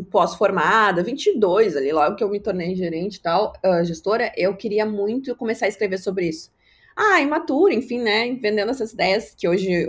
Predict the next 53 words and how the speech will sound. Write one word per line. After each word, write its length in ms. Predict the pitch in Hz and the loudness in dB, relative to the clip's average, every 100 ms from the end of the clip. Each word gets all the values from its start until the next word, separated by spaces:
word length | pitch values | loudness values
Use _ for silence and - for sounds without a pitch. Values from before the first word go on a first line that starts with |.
| - | -4
com 160 | 190 | -4
cer-, 120 | 190 175 | -4 -2
ainda 160 | 180 | 0
bem 100 | 175 | 0
que 60 | 175 | 0
eu 40 | |
não 100 | 214 | -2
fiz, 140 | 190 175 | -2 -6
porque 320 | 175 170 156 - | -4 -4 -4 -10
hoje 180 | - 180 | -4 -2
eu 40 | 185 | 0
teria 180 | 180 | -2
vergonha, 360 | 175 170 147 240 | -2 -2 -4 -4
mas 160 | 208 170 | -6 -6
enfim. 340 | 180 - - - _ - - - | -8 -8 -12 -18 _ -20 -14 0
E 40 | |
eu 80 | 254 | 2
lembro 200 | 262 269 | 2 0
que 60 | |
eu 40 | 302 | 0
comecei 320 | 269 262 269 | 0 2 2
a 20 | |
escrever 280 | 247 254 254 | 2 0 0
textos 340 | 254 226 233 | 0 -2 -6
pro 100 | - | -6
LinkedIn, 540 | 240 240 269 269 269 269 | -2 -2 0 -2 -2 -2
que 80 | 233 | 0
naquela 400 | 196 - 233 240 | 0 2 4 4
época 260 | 196 - | 2 0
nem 280 | 311 294 494 | -4 -2 -6
tinha 340 | - - 302 | -4 -4 -2
LinkedIn 400 | 254 208 214 190 | -2 0 0 -2
Top 200 | 202 190 196 | -2 -4 0
Voice, 380 | 175 170 196 | 2 2 2
nada 220 | 175 165 202 | -2 -2 -2
disso. 220 | 180 170 | -4 -2
Talvez 240 | 185 214 | 0 2
se 80 | 240 | 0
eu 20 | |
tivesse 320 | 262 208 175 | 0 0 0
começado 380 | - 269 269 233 | -2 -4 -2 -2
naquela 320 | 220 226 208 | -2 0 2
época, 340 | 190 185 - 233 | 2 2 0 2
hoje, 480 | 220 208 220 247 - _ | 4 2 -2 -6 -10 _
né, 280 | 202 180 180 _ | -2 -2 -6 _
ah, 180 | 196 196 | 0 0
eu 100 | 202 | 0
tivesse 420 | 208 202 202 - | 2 2 2 0
bastante 360 | 196 208 185 185 | -2 0 -4 -2
visibilidade, 680 | 208 208 202 202 185 220 202 | -6 -2 -2 2 2 2 -2
assim, 140 | 180 | -4
nesse 160 | 175 180 | -6 -4
sentido. 500 | 190 196 - 160 | -6 -6 -4 -6